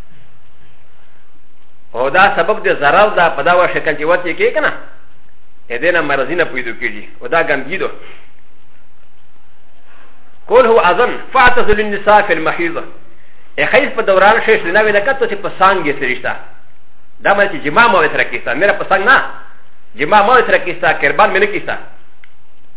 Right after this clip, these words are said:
ولا تقربوهن. او دې سره جماع ما کیسه حتی یطهرن.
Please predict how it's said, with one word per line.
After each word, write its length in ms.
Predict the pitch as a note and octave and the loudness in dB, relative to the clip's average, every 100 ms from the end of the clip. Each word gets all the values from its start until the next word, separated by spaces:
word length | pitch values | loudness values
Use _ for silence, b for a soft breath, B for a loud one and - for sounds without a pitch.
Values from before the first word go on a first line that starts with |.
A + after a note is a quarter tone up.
| - - - - - - - - - - - - - - - - - - - - - - - - - - | -6 -6 -6 -6 -6 -6 -6 -6 -6 -6 -6 -6 -6 -6 -6 -6 -6 -6 -6 -6 -6 -6 -6 -6 -6 -2
ولا 280 | C3+ A3+ B3+ | 4 8 8
تقربوهن. 760 | B3+ A3 G#3 G3+ E3+ G3 F3 B2 - - - - - - - - | 6 4 4 4 4 2 2 -2 -2 -6 -6 -8 -8 -8 -6 -4
او 60 | |
دې 140 | D#3 - | -2 0
سره 120 | G#3 | 0
جماع 300 | D3+ F#3 A3 | 0 4 4
ما 140 | A#3 | 4
کیسه 300 | B3+ A3 G3+ F3 | 2 0 0 0
حتی 580 | - G#3+ - G3+ F3+ | 2 -2 2 4 4
یطهرن. 560 | E3 - A3+ G#3 G#3+ F#3+ | 2 2 2 2 0 2